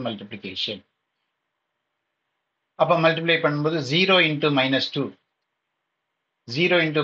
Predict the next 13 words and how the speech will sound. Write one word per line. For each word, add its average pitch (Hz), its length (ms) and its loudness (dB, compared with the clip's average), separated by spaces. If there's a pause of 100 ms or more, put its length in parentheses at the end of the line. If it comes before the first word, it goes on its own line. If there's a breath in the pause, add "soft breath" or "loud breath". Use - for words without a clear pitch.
minus 131 300 -2
two 135 160 -4
வந்து 123 160 -4 (140)
zero. 110 240 -6 (2250)
அதுக்கப்புறம் 156 440 2
minus 175 360 2
three 180 180 0
into 151 160 0 (100)
zero, 127 240 2 (1700)
அதுவும் 127 300 -6
ஜீரோ 101 300 -8
தான். 104 120 -6 (2000)
அடுத்தது 165 300 -2